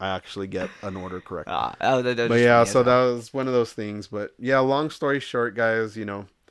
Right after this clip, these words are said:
Speaker 1: for those of you who do work in customer
Speaker 2: <clears throat>
Speaker 1: service, fast food, you know, food in general, or retail, you know, guys, thank you very much.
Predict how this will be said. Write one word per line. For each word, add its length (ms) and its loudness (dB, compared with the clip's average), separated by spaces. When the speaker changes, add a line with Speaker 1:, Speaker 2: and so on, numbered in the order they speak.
Speaker 1:
for 120 2
those 220 4
of 140 -4
you 80 -2
who 100 -8
do 180 -8
work 220 2
in 140 -6
customer 380 -2
Speaker 2:
<clears throat> 120 -10
Speaker 1:
service, 360 -2
fast 340 -6
food, 560 -6
you 100 -8
know, 400 -8
food 340 -4
in 140 -6
general, 380 -2
or 360 -2
retail, 720 -6
you 80 -4
know, 200 2
guys, 180 0
thank 220 -6
you 60 -8
very 180 2
much. 320 -2